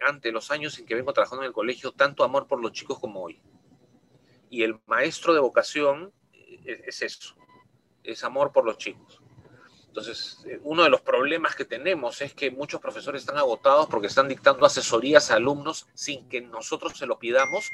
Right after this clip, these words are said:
y es porque ellos consideran que es importante hacerlo después de horas de clase. Nunca han trabajado tanto como ahora, y eso es amor docente. Entonces, creo que a la hora de contratar profesores hay que identificar no solamente cuánto sabe, sino cuánto es capaz de amar a sus alumnos.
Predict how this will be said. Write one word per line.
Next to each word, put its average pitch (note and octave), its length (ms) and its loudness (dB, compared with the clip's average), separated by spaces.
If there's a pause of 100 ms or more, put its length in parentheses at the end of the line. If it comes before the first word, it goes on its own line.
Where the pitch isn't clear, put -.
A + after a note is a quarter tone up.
(200)
y B2+ 100 -6
es C3 120 -8
porque - 220 -4
ellos D#3 220 -4
consideran C#3 560 -4
que D3+ 60 -10
es D3 120 -12
importante B2+ 580 -4
hacerlo D#3+ 440 -4 (180)
después C3 400 -4
de C3+ 120 0
horas C3 200 4
de A2 120 -8
clase. - 320 -6 (200)
Nunca F3+ 380 0
han F3 120 8
trabajado C#3+ 380 6
tanto C#3 280 0
como G#2+ 180 -6
ahora, F2 240 -8 (640)
y A#2+ 140 -4
eso C#3 160 -2
es - 180 -8
amor B2+ 320 4
docente. - 480 -8 (1120)
Entonces, - 480 -2
creo E3+ 260 8
que D3+ 100 4
a B2+ 40 10
la A#2+ 100 6
hora D3+ 140 8
de D3 100 6
contratar A#2+ 420 6
profesores D3 600 0
hay C3+ 100 6
que C3 200 0
identificar A2 640 4
no C3 80 -2
solamente C3 340 0
cuánto B2+ 260 -4
sabe, C3+ 280 -2
sino A#2 200 -16
cuánto B2 280 -8
es - 60 -18
capaz A2+ 260 -2
de A#2 80 -4
amar A2+ 240 -2
a A2+ 40 -4
sus - 140 -20
alumnos. - 580 -18